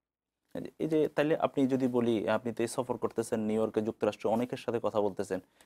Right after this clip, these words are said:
এই যে গণমাধ্যম ব্যক্তিত্বদেরকে, নিউ ইয়র্ক বা বাংলাদেশের গণমাধ্যম ব্যক্তিত্বদেরকে টেলিভিশন বা সংবাদপত্রের মাধ্যমে কিভাবে সংযোগ ঘটানো যায় বলে আপনি মনে করেন?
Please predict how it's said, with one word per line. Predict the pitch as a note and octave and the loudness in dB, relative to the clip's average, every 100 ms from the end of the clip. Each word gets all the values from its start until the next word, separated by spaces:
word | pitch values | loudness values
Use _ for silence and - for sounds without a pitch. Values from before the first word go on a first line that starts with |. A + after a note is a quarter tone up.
| - | -6
এই | |
যে | A#2 | -2
গণমাধ্যম | B2 C3+ D3+ C#3+ D#3 E3+ | 4 6 8 8 6 2
ব্যক্তিত্বদেরকে, | D#3 - A2+ G#2+ G#2+ | 2 2 2 2 2
নিউ | A2 A#2 B2 | 0 4 4
ইয়র্ক | A#2+ A2 | 4 4
বা | A#2+ A2 | 4 4
বাংলাদেশের | A2 A2 G2+ G#2 A#2 | 2 2 0 0 -2
গণমাধ্যম | A#2 A2+ A#2 A#2 C#3+ | 2 2 2 0 0
ব্যক্তিত্বদেরকে | C#3+ C#3 C#3+ - - B2+ _ _ _ | -2 0 -2 0 0 0 _ _ _
টেলিভিশন | A#2+ A#2+ B2+ B2 A#2+ A#2 | 0 2 2 0 0 4
বা | A2 G2 - | 4 2 -2
সংবাদপত্রের | A#2+ B2 A#2+ - A#2+ | -2 0 -2 -4 -2
মাধ্যমে | A#2 G#2+ A2+ - | 0 0 -2 0
কিভাবে | D#3 D3 D#3 D3+ - _ _ _ | 4 6 6 2 -2 _ _ _
সংযোগ | - D3+ C#3+ C3 | 0 4 6 6
ঘটানো | B2 B2 A2 | 6 4 6
যায় | G#2 G#2 | 4 4
বলে | A2 | 4
আপনি | G#2+ G#2+ | 2 2
মনে | G#2 G2 | 0 0
করেন? | G2+ F#2+ | 0 -2